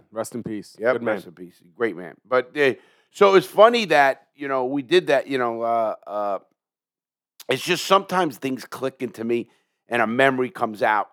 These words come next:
Speaker 2: something happens, some, you know, w-, somewhere along the line, something happens. You know
Speaker 1: Right.
Speaker 2: what I mean? And
Speaker 1: Yeah.
Speaker 2: it's just, and, and I,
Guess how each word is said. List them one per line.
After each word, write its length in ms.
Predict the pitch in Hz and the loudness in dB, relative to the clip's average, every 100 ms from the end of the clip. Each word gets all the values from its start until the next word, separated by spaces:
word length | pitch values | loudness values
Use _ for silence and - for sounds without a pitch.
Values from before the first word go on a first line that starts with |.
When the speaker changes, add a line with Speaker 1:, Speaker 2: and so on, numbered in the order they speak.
| _ | _
Speaker 2:
something 440 | - 127 120 113 | -16 -12 -12 -14
happens, 800 | 104 107 107 107 - 104 101 95 - | -18 -6 -4 -4 -6 -12 -12 -14 -14
some, 300 | - 117 104 | -8 -8 -8
you 100 | 135 | -12
know, 200 | 117 98 - | -10 -10 -14
w-, 360 | 110 127 - | -10 -10 -10
somewhere 320 | 131 180 202 | 2 4 6
along 400 | 190 151 151 147 | 6 6 4 4
the 100 | 135 | 2
line, 540 | 123 120 113 107 117 95 _ _ _ _ _ | 0 0 0 0 -4 -8 _ _ _ _ _
something 400 | - 135 - 92 | 2 2 2 -8
happens. 420 | 92 71 _ _ _ | -10 -10 _ _ _
You 80 | 117 | -4
know 40 | 131 | 0
Speaker 1:
Right. 20 | |
Speaker 2:
what 60 | 135 | 0
I 40 | |
mean? 240 | 135 139 127 | -2 -6 -8
And 160 | 127 202 | -6 -4
Speaker 1:
Yeah. 40 | |
Speaker 2:
it's 120 | 180 | -4
just, 260 | - 131 - _ _ _ _ _ _ | -4 -6 -8 _ _ _ _ _ _
and, 180 | 165 170 | -4 0
and 140 | 165 156 | 2 4
I, 260 | 185 165 | 4 2